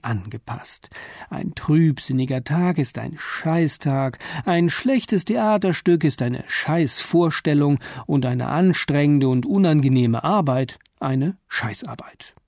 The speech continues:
Ob Sturm oder Dauerregen, mit der Bezeichnung Scheißwetter wird man viel Zustimmung ernten und niemand würde sich über den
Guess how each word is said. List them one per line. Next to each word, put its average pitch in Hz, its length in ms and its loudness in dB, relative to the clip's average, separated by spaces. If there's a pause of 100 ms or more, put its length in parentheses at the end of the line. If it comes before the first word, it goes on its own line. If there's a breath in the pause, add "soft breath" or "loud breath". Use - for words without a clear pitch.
(260 loud breath)
Ob 147 120 0
Sturm 226 560 4
oder 120 220 -2
Dauerregen, 160 640 4
mit 139 180 2
der 123 120 -2
Bezeichnung 151 880 -4
Scheißwetter - 1000 -6 (320 loud breath)
wird - 180 -6
man - 140 -12
viel 214 400 0
Zustimmung 151 720 0
ernten 143 460 0
und 131 200 -2
niemand 151 680 4
würde 127 200 0
sich 120 220 -4
über 123 160 0
den 135 220 0